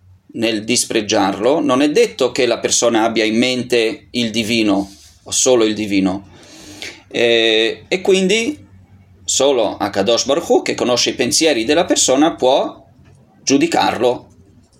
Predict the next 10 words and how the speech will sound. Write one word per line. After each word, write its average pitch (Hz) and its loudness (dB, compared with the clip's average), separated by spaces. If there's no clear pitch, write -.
Un 120 0
essere 117 0
umano 147 2
o 120 4
esseri 135 0
umani 117 2
non 113 2
lo 110 0
possono 110 -2
giudicare. 98 -4